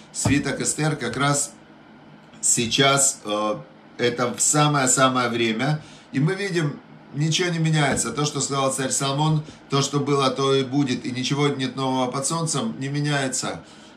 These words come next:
Начинается Мегилат Эстер, что был захватчик, захватил он сто двадцать семь, э,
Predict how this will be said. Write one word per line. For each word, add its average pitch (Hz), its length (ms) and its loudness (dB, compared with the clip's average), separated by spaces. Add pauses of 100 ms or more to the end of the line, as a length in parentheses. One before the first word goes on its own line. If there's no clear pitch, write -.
Начинается 151 640 4
Мегилат 135 460 2
Эстер, 131 480 0
что 117 600 0 (400)
был 151 280 6
захватчик, 139 580 2
захватил 123 500 0
он 127 120 0
сто 131 180 -2
двадцать 123 240 2
семь, 127 240 0
э, 107 480 0